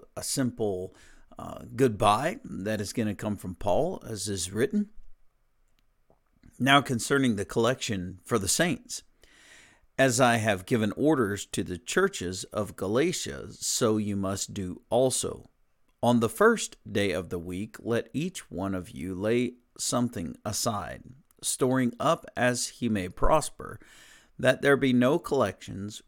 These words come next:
when I come. And when I come, whomever you approve by your letters, I will send to bear your gifts to Jerusalem. But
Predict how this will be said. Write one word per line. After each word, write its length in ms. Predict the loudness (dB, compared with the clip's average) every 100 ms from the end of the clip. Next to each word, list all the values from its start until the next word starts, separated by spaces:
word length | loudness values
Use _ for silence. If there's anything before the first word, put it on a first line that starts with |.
| -8
when 180 | -6 -4
I 140 | -6
come. 500 | -6 -2 -2 -4 -12 -20 -20 _ -20 -18 -4
And 180 | -2 0
when 140 | 0
I 140 | 0
come, 720 | -2 0 2 2 2 -2 -6 -10 _ _ -8
whomever 640 | -2 -2 -2 2 2 4 2
you 260 | 0 -2 -2
approve 800 | -4 -2 0 2 2 0 -2 0
by 220 | 2 2
your 640 | -2 0 2 6 6 4
letters, 640 | 0 -2 -2 -2 -2 -4 -10 _
I 260 | 0 0 0
will 260 | -2 -4 -4
send 680 | -2 -2 0 -2 -2 -4 -6
to 100 | -6
bear 360 | 0 2 2
your 460 | 0 -4 2 6 4
gifts 680 | 2 -4 -4 -6 -10 -10 -16 _ -20 -4
to 240 | 0 2
Jerusalem. 920 | 2 2 4 2 0 -4 -4 -8 -12 -16 _ -20 _ -20 -20 _ -2
But 340 | 6 6 6